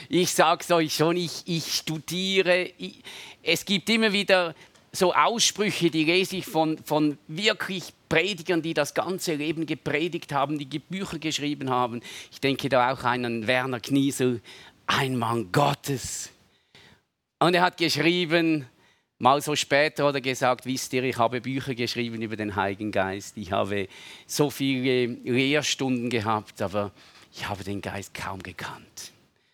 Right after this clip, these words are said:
Und es gibt so viel Luft nach oben, es gibt so viel mehr, ihn kennenzulernen. Und auch dieses Studium da, das wir da im Moment machen, ich sage euch, ich bin hin und weg. Der möchte uns Gaben geben, Früchte geben.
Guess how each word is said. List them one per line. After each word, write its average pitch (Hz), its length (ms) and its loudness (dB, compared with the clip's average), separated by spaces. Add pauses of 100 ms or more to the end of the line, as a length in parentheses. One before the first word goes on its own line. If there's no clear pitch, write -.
(320)
Und 120 440 -2
es 147 300 0
gibt 147 280 -4
so 165 260 2
viel 151 260 2
Luft 139 400 0
nach 123 240 -4
oben, 113 400 -6
es 110 140 -10
gibt 131 220 -10
so 165 420 -2
viel 165 320 -6
mehr, 147 360 0
ihn 139 200 -2
kennenzulernen. 123 880 -4 (640)
Und 120 180 2
auch 147 200 4
dieses 156 360 -6
Studium 170 760 0
da, 147 200 4
das 139 220 -4
wir 147 100 0
da 143 80 4
im 139 80 2
Moment 135 320 0
machen, 127 280 0
ich 123 120 -6
sage 139 320 2
euch, 135 180 -4
ich 170 300 -8
bin 180 180 -2
hin 269 420 4
und 302 180 4
weg. 311 680 4 (540)
Der 254 160 8
möchte 277 420 4
uns 277 240 2
Gaben 269 520 2
geben, 254 440 2
Früchte 285 600 2
geben. 185 580 2